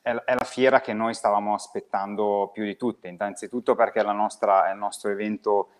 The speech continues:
eh, domestico, quindi, eh, giochiamo in casa. Sarà sicuramente una fiera meno affollata del solito, ma questo non, non, non sarà un problema, nel senso che avremo sicuramente più tempo a disposizione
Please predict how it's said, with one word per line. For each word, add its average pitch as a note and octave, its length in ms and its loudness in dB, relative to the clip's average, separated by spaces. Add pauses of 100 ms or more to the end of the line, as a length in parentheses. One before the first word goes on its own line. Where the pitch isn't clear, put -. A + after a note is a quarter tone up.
(140)
eh, G2 140 -12 (120)
domestico, G#2 720 2
quindi, F#2+ 680 -2
eh, - 480 -6
giochiamo G#2 360 6
in G2+ 80 4
casa. G2 480 6 (400)
Sarà B2+ 280 8
sicuramente B2+ 580 6
una A#2 140 2
fiera A2+ 640 6
meno B2 260 -2
affollata A2+ 480 -2
del G#2 140 -4
solito, G#2 580 -2
ma G#2 140 -8
questo G#2+ 300 -10
non, G2+ 200 -10
non, G2 1200 -12
non A#2 200 -6
sarà A2 240 2
un A2 100 -2
problema, G#2+ 480 -4
nel G2 160 -8
senso - 300 -10
che A2+ 100 0
avremo A#2 320 4
sicuramente B2+ 680 2
più G#2+ 220 -14
tempo B2 280 0
a A2+ 40 4
disposizione A#2 1080 0